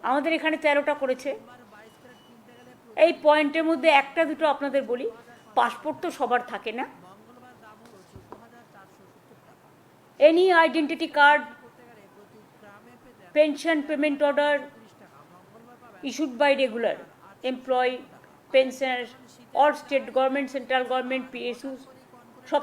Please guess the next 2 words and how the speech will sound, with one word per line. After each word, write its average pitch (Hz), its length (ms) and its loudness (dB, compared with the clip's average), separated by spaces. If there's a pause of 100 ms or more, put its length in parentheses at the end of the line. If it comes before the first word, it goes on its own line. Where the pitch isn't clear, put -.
ছিল, 202 140 -12 (4000)
ব্যাংক, 269 380 6